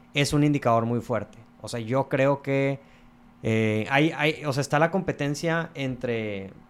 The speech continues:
yo diría que Everything Everywhere y The Fabelmans podría ser, este, pero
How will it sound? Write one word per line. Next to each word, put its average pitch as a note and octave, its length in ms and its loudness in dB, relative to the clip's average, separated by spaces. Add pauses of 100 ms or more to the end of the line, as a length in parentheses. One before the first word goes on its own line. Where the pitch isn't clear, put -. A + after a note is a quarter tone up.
(160)
yo B2 120 -4
diría D3+ 280 2
que C#3 280 2
Everything D3 400 2
Everywhere D3+ 420 4
y B2+ 100 2
The G#2+ 120 -2
Fabelmans F3 540 0
podría F3+ 340 0
ser, F#3+ 200 -4 (500)
este, A2 580 -2 (160)
pero F#3 400 4